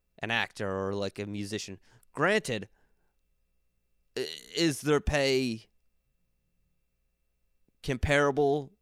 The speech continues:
at that rate as well? Like, should they be getting millions as well? I, I, I don't know.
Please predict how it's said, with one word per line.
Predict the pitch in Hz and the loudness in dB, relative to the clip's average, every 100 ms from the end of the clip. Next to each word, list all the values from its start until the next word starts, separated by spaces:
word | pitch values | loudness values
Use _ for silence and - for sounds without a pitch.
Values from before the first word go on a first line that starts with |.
| _ _ | _ _
at | 123 - | -4 0
that | 131 113 | 0 2
rate | 135 | 0
as | 127 113 | 0 2
well? | 127 160 185 | 2 4 2
Like, | 110 - | -2 -2
should | 123 113 | -4 -2
they | 117 | -2
be | 110 | -2
getting | 110 120 76 113 | -4 -4 -4 -6
millions | 120 120 120 117 | 0 0 0 -2
as | 110 107 | -6 -2
well? | 113 139 180 - _ _ _ _ _ _ _ _ _ _ _ - | 0 0 -2 -16 _ _ _ _ _ _ _ _ _ _ _ 0
I, | 220 - _ | 2 0 _
I, | 101 90 | -10 -6
I | 98 123 | -4 0
don't | 165 135 | 2 2
know. | 120 139 | 0 0